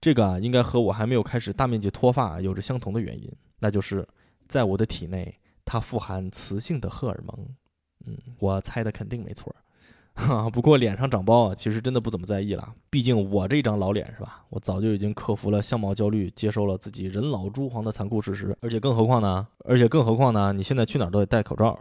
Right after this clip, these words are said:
是吧，遮了个严严实实。啊，其实最让我崩溃的呢，是它在我的鼻孔周围也长满了一圈细小的疱疹。这个呢，就直接导致我没有办法合理的进行我人生中排名前五的娱乐活动之一，那就是挖鼻孔。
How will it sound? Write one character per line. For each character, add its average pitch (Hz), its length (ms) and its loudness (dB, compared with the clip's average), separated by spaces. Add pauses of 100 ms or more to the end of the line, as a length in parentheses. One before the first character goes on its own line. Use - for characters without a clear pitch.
是 - 60 -12
吧， - 240 -14
遮 107 160 0
了 107 40 2
个 98 80 -6
严 92 200 -4
严 101 120 -6
实 - 120 -14
实。 - 180 -14 (560)
啊， 98 220 -4
其 143 160 4
实 151 100 6
最 240 160 6
让 156 100 12
我 107 120 6
崩 139 160 2
溃 165 160 4
的 107 100 0
呢， 90 240 -4 (140)
是 - 100 -6
它 123 160 0
在 123 100 2
我 101 120 2
的 101 180 0
鼻 123 240 0
孔 - 240 -6
周 113 160 2
围 98 300 -6
也 104 240 0
长 127 200 0
满 131 120 0
了 98 40 -4
一 101 80 -2
圈 98 240 -4
细 - 160 -4
小 98 140 -4
的 87 80 -8
疱 - 220 -4
疹。 - 100 -10 (140)
这 233 100 2
个 170 80 4
呢， 113 140 4
就 107 100 4
直 165 160 -6
接 175 100 8
导 101 160 2
致 98 140 -2
我 95 140 2
没 104 100 0
有 139 60 4
办 120 100 2
法 98 100 -6
合 117 220 -4
理 131 100 0
的 95 140 -6
进 123 140 -8
行 95 180 -8
我 90 100 -6
人 101 160 -2
生 139 160 -4
中 127 200 -2
排 - 200 -6
名 120 220 -4
前 113 260 -2
五 170 160 -2
的 92 140 -2
娱 92 180 -6
乐 147 160 0
活 98 240 -6
动 120 140 -2
之 104 160 -8
一， 107 240 -6 (400)
那 107 80 -2
就 95 140 -4
是 82 420 -10
挖 110 140 -2
鼻 101 120 -6
孔。 - 160 -14